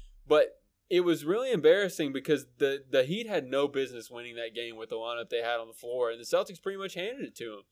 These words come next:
And that's what, that's what discourages me about saying they're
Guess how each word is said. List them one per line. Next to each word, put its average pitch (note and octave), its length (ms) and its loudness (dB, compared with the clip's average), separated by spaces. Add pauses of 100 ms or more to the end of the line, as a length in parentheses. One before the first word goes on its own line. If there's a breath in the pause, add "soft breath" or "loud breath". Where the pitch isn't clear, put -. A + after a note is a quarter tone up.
(300 soft breath)
And C#3 100 -4
that's F3 180 2
what, F#3 240 0
that's F#3 280 2
what G#3 140 -2
discourages D#3+ 600 0
me D#3 120 -6
about C#3 260 -2
saying C#3+ 400 -8 (120)
they're C3 460 0